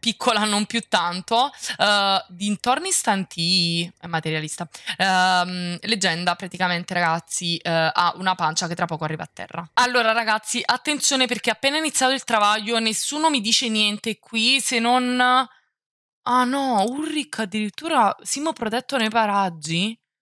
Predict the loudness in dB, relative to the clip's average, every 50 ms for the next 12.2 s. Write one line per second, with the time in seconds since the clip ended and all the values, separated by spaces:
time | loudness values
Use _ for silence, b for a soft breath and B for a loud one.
0 | _ _ _ _ _ _ _ _ _ -12 -10 -8 -8 -8 -8 -8 -8 -6 -4 -4
1 | -2 -2 -2 -2 -2 -4 -4 -2 -2 -2 0 0 0 0 2 2 2 2 2 0
2 | -2 -4 B B B B B 0 0 0 0 -2 -4 -4 -4 -2 -2 -4 -4 -2
3 | -2 0 2 2 2 2 0 -2 -4 -2 -2 0 0 2 2 0 0 0 -2 -4
4 | -4 -2 -2 -2 -2 -2 0 0 0 0 0 0 0 0 2 2 2 2 0 -2
5 | -2 -2 -2 -4 -4 -4 -4 -6 -6 -4 -2 0 0 2 2 0 0 0 0 0
6 | 0 0 0 -2 -2 -2 0 0 0 0 -2 -6 -6 -6 -4 B B 0 0 0
7 | -2 -4 -6 -4 0 2 2 2 2 2 2 2 2 0 -2 -4 -8 -10 -8 -6
8 | -6 -2 -2 0 0 0 0 -2 -4 -2 -2 -2 -2 B B B B -4 -2 0
9 | 0 0 -2 -2 -4 -4 -4 -4 -2 0 0 2 4 4 4 2 0 -2 -2 -2
10 | 0 0 0 -2 -2 -2 -2 -2 -4 -4 -2 0 0 0 0 0 -2 0 0 0
11 | 2 2 2 2 0 -2 -4 -4 -2 0 0 2 0 0 0 0 0 0 0 0
12 | -2 -2 -2 -2